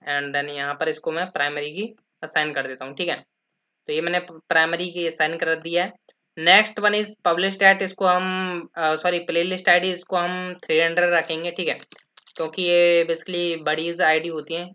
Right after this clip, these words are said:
एक ये भी होती है। इसको हम रखेंगे, ई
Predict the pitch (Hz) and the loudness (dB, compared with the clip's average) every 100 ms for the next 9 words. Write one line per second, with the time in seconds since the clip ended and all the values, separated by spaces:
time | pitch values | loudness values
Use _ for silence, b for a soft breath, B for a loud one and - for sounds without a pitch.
0 | - 151 151 151 151 170 156 156 165 170 | -10 -8 -6 -8 -6 -4 -6 -6 -6 -8
1 | _ _ - 165 - 202 185 185 185 180 | _ _ -12 -12 -2 0 0 0 0 0
2 | 175 180 180 180 170 | -2 -2 -2 -2 -6